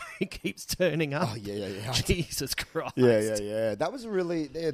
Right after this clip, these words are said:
Speaker 2: I, I liked that, that it was, uh, you know, this real criticism of, you know, parasitical media, but without kind of banging on about it. Just another
Speaker 1: Yeah.
Speaker 2: little theme bubbling away in the background.
Speaker 1: And once again, like, I think, you know, as soon as the movie finished, I, the predominant thing that I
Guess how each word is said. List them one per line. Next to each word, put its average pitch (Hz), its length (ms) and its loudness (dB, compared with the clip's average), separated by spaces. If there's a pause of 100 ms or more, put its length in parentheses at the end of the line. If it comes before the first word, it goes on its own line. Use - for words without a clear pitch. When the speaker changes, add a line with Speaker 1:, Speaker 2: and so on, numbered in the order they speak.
Speaker 2:
I, 143 100 4
I 139 160 -2
liked 139 320 0
that, 98 240 -2
that 101 80 -10
it 104 60 -8
was, 98 220 -10
uh, 107 260 -4
you 113 120 -8
know, 92 120 -10
this 98 200 -12
real 104 100 -10
criticism 92 600 -10
of, 85 260 -8
you 92 80 -6
know, 82 420 -6
parasitical 92 680 -6
media, 87 420 -4
but 78 100 -10
without 87 460 -6
kind 85 120 -8
of 78 80 -10
banging 82 280 -8
on 85 100 -6
about 87 260 -6
it. 82 120 -6
Just - 180 -6
another 104 560 4
Speaker 1:
Yeah. 233 300 -2
Speaker 2:
little 104 160 4
theme 98 380 0
bubbling 95 320 -2
away 90 180 -2
in 90 60 -6
the 87 40 -8
background. 92 480 -6
Speaker 1:
And 220 140 -2
once - 180 -2
again, 160 280 -2
like, 139 200 -2
I 143 80 -2
think, 165 240 -6
you 156 220 -6
know, 131 140 -2
as 135 180 -6
soon - 180 -6
as 131 120 -10
the 127 80 -8
movie 123 280 -4
finished, 139 400 -6
I, 117 220 -2 (440)
the 147 200 -10
predominant 151 560 -4
thing 120 240 -6
that 113 140 -6
I 110 240 -4